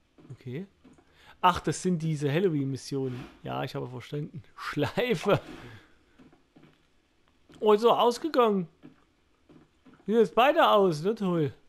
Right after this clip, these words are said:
So, da steht mein Boot. Boot können wir hier benutzen, aber wie gesagt, ich will hier Allround vom Steg. Oh, das sieht aber geil hier aus. Das gefällt mir richtig gut, Leute.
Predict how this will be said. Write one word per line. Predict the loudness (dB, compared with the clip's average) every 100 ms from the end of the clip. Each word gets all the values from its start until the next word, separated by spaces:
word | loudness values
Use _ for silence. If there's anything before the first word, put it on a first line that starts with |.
| _ _ -20 _ _ _ _
So, | -8 -4
da | -4
steht | -2 -2 -2
mein | -2 -4 -2
Boot. | -4 -4 -4 -4
Boot | -6 -4
können | -4 -4
wir |
hier | -4 -6
benutzen, | -8 -8 -10 -14 -10
aber | -8 -8 -8
wie | -10
gesagt, | -6 -6 -6 _ -20 _ _ _ _ _
ich | -16 -6
will | -2
hier | -2 -2
Allround | 0 0 0 0 0 -4
vom | -8 -8
Steg. | -8 -6 -4 -6 -12 -20 _ _ -20 -20 _ _ _ -6
Oh, | 0 0 -2 -6 -14 _ _ _ -20 _ _ -18
das | -10
sieht | -6 -2
aber | -2 -2
geil | 0 0
hier | -2 -4
aus. | -6 -10
Das | -16
gefällt | -12 -6 -6
mir | -6 -8
richtig | -10 -16 -14
gut, | -14 -8
Leute. | -8 -8